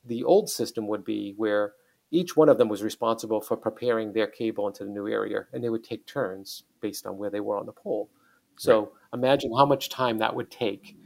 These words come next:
Speaker 2: <laughs> Yeah.
Speaker 1: right? Just to get each one of them to schedule somebody to go out, and they, they can't leapfrog each other. So
Speaker 2: Right.
Speaker 1: this guy, ha-, the, you know, the guy on the top of the pole has to go first, and then the next guy comes out, and then the next guy, and so on.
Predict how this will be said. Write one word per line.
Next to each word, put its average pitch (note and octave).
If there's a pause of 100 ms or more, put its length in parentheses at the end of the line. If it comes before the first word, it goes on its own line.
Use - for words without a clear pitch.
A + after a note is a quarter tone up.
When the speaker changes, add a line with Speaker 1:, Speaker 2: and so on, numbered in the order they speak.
Speaker 2:
<laughs> -
Yeah. -
Speaker 1:
right? A2+ (100)
Just -
to D3+ (120)
get C3+
each D#3+
one D#3
of C3+
them A#2+
to A2+
schedule C3+
somebody B2+
to B2
go B2
out, A2
and A#2+
they, A#2+ (200)
they B2+
can't -
leapfrog B2
each G#2
other. G#2+
So G#2+
Speaker 2:
Right. D2+ (160)
Speaker 1:
this A#2+
guy, B2
ha-, B2
the, A2+ (280)
you B2
know, G#2+
the G#2
guy B2
on C3+
the B2
top B2+
of A#2
the A2+
pole B2
has B2
to B2
go B2
first, -
and G2
then G2
the G2+
next B2
guy A2
comes G2+
out, A2
and A2
then G2+
the G#2
next A#2+
guy, G#2+
and G#2+
so C#3
on. G2+